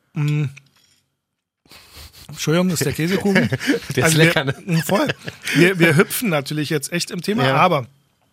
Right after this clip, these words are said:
Speaker 1: das Ding ist, das ist eine Gussform. Also du musst dir vorstellen, ähm, man macht ein Modell, was so ist, äh, wie die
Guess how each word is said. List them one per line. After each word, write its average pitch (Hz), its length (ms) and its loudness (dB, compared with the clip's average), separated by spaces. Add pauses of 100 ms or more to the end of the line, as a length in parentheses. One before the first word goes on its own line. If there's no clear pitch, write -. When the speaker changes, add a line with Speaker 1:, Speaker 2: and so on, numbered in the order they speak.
(220)
Speaker 1:
das 117 220 -2
Ding 156 140 2
ist, 170 140 0
das 139 100 -2
ist 147 120 -2
eine 151 80 0
Gussform. 107 540 -2 (480)
Also 139 180 -2
du 147 80 2
musst 175 180 2
dir 147 80 2
vorstellen, 220 640 0 (100)
ähm, 151 460 0 (280)
man 147 180 2
macht 160 220 2
ein 147 120 -2
Modell, 135 400 -2
was 175 160 0
so 151 120 -6
ist, - 280 -2
äh, 151 120 -4
wie 135 100 -2
die 120 200 -6